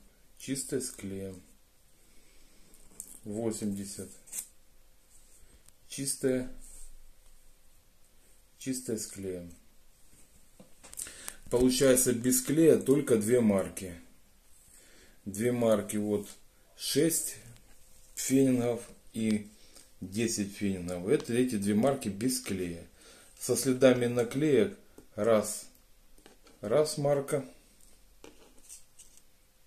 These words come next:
Пятнадцать, два марка.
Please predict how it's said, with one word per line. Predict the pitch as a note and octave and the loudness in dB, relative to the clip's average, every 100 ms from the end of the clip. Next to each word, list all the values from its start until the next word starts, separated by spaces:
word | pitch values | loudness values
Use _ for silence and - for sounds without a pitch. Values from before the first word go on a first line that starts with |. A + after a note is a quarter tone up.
| - - - - - - - - - - - - - - - - - - - | -20 -20 -20 -20 -20 -20 -20 -20 -20 -20 -20 -20 -20 -20 -20 -20 -20 -20 -16
Пятнадцать, | A2 A2+ G#2+ G#2+ G2+ G2 | -10 -6 -6 -6 -12 -12
два | G#2 A#2+ C#3 | 0 4 4
марка. | C#3 C3+ C3+ - C3 | 2 0 -2 -6 -10